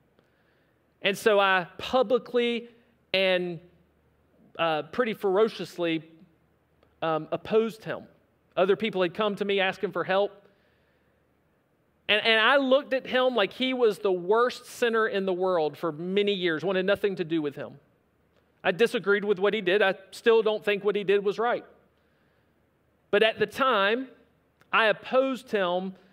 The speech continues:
like he was the worst sinner in the world. And here I am. I was a youth leader, and I wanted to kill my father-in-law. That's how much hatred had built up in my heart, and yet I was blinded to that.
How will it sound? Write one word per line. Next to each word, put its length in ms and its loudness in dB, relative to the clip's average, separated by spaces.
like 200 0
he 120 -2
was 160 -2
the 60 2
worst 300 0
sinner 200 0
in 60 -4
the 60 -2
world. 280 2
And 160 0
here 240 4
I 140 2
am. 320 -2
I 80 2
was 160 0
a 60 0
youth 300 -6
leader, 380 0
and 280 0
I 80 2
wanted 240 4
to 40 -2
kill 200 -2
my 100 -2
father-in-law. 600 -2
That's 180 0
how 140 -2
much 280 -2
hatred 520 -4
had 180 -4
built 160 4
up 140 -2
in 80 -6
my 160 -2
heart, 500 0
and 140 0
yet 100 2
I 80 2
was 160 -2
blinded 460 -2
to 80 -8
that. 320 -8